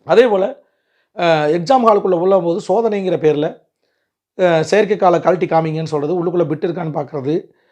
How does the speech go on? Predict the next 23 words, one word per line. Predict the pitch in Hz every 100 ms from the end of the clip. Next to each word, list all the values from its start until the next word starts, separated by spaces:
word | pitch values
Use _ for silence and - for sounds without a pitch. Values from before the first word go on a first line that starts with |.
| _ _ -
ஆ, | 233
இது | 208 214 240
மாதிரியான, | 247 277 240 208 214 262 -
ஆ, | 196 185
ஒரு | 185
மனிதாபிமானமற்ற | 180 170 214 240 226 202 180 175
செயல்களில் | 185 170 156 170 160
ஈடுபடக்கூடாது. | 160 160 156 147 139 139 113 _ _ _ _ _
ஆ, | 156 160 143
பெரும்பாலும் | 170 185 190 240
இது | 202 185
மாதிரியான | 196 202 190
செயல்கள் | 180 175 180 165
வந்து | 180
ஏர்போர்ட்டில் | 185 208 214 208 175 147
நடக்கும். | 139 135 - _ _ _ _ _
ஆ, | 160 156 151
வெளிநாட்டுக்கு | 165 190 180 160 147
போகிறவங்க | 170 151 175
வர்றவங்களுக்கெல்லாம் | 175 160 156 147 202 175
பார்த்தீங்கன்னா | 139 170 254
இந்த | 190
மாதிரியான | 185 180 170